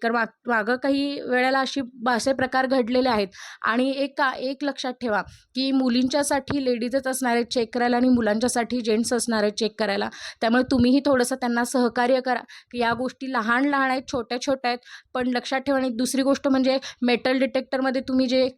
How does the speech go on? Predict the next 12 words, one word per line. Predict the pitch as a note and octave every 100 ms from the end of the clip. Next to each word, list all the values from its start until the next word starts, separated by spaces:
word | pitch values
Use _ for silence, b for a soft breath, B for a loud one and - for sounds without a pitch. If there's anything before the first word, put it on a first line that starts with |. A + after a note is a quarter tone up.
| -
क्लिप | B3+ B3+ _ - _ - C4
वगैरे | B3 B3 B3
घालून | B3+ A#3 B3
जाता | A#3+ A#3
तर | A3+
तेही | B3 C4+ B3
नका | C4 A#3+ A3+
घालू. | A3+ A3+
साधे | A#3 G#3 A3
अगदी | A3 G#3
बो | A#3+ A3+ B3 -
असतात | - A3+